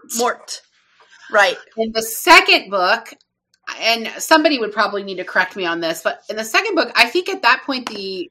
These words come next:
Speaker 2: movie had come out or it had been read in America, and so
Speaker 1: Yeah.
Speaker 2: everybody was mispronouncing Voldemort to Voldemort,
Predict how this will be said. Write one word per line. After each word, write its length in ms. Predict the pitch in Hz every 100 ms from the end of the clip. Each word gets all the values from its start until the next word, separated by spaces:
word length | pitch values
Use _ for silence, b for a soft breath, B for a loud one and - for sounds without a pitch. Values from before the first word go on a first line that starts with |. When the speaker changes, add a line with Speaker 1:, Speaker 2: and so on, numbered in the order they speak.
| -
Speaker 2:
movie 320 | 196 202 269
had 120 | 320
come 140 | 277 302
out 220 | 285 -
or 180 | 202 190
it 60 | 202
had 100 | 208
been 240 | 196 190 180
read 200 | 190 196
in 80 |
America, 420 | 185 175 180 185 214
and 280 | 185 180 180
so 100 | 180
Speaker 1:
Yeah. 140 | 170
Speaker 2:
everybody 200 | 160 175
was 160 | 170 185
mispronouncing 720 | 185 - 180 156 180 220 202
Voldemort 800 | 185 180 175 165 175 196 233 233
to 120 | 196
Voldemort, 760 | 160 165 160 165 208 - -